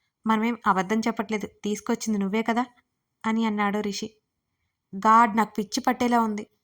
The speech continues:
అంటూ అక్కడి నుంచి బయటికి వెళ్ళిపోయింది సోనాలి.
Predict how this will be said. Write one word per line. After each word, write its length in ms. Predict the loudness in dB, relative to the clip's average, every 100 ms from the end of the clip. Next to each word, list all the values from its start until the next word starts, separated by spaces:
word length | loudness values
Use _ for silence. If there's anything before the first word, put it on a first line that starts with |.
| _ -2
అంటూ 380 | -2 -2 -6 -10 _ _ _ 4
అక్కడి 300 | 6 4 2
నుంచి 260 | 0 -2
బయటికి 380 | -2 -2 -2 -2
వెళ్ళిపోయింది 600 | -2 -2 -4 -2 -2 -4
సోనాలి. 480 | -4 -4 -4 -6